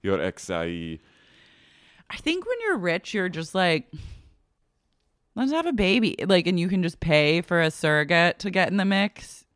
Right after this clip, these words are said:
Speaker 2: Why not have, like, a million children?
Speaker 1: He does. He has, like, eight sons.
Speaker 2: Yeah. It's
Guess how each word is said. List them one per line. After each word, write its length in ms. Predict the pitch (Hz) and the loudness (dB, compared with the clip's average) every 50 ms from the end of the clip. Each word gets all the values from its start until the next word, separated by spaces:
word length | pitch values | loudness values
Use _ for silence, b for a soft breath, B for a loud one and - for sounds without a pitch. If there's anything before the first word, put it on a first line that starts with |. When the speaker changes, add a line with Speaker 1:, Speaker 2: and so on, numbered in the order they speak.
| _ - | _ -10
Speaker 2:
Why 240 | - 143 156 165 190 | -4 0 2 2 2
not 280 | 190 175 190 214 - | 4 2 2 2 0
have, 380 | 151 165 165 160 160 160 165 156 | 0 0 0 2 2 2 2 2
like, 240 | 160 180 175 165 - - | 2 2 2 2 0 0
a 60 | - 170 | 2 2
million 580 | 175 160 160 160 151 151 156 156 156 151 151 | 2 4 4 2 2 2 2 2 0 0 -2
children? 720 | 143 - 170 175 165 - - - - - - - 175 175 - _ _ _ _ _ _ _ _ _ _ _ _ _ _ _ _ _ _ | -2 -2 0 -2 -2 -4 -8 -10 -8 -8 -8 -6 -8 -8 -10 _ _ _ _ _ _ _ _ _ _ _ _ _ _ _ _ _ _
Speaker 1:
He 160 | - 120 131 | -10 -8 -6
does. 360 | 127 123 113 113 127 120 98 | 0 2 4 4 2 2 -2
He 100 | 90 104 | -4 -4
has, 160 | 107 117 117 107 | -4 -2 -2 -2
like, 180 | 123 117 - - | -4 -4 -4 -6
eight 240 | - 95 95 98 - | -8 -6 -6 -6 -6
sons. 720 | - - - 87 87 85 65 58 69 71 73 - - _ _ _ _ _ _ _ _ _ _ _ _ _ _ _ _ _ _ _ _ _ _ _ _ _ _ _ _ _ - | -10 -8 -6 -4 -4 -4 -6 -10 -14 -18 -20 -20 -20 _ _ _ _ _ _ _ _ _ _ _ _ _ _ _ _ _ _ _ _ _ _ _ _ _ _ _ _ _ -8
Speaker 2:
Yeah. 340 | 160 160 160 135 117 131 - _ _ _ - | -4 -2 -2 -2 -4 -6 -14 _ _ _ -6
It's 240 | 175 170 - - 160 | -6 -6 -6 -8 -16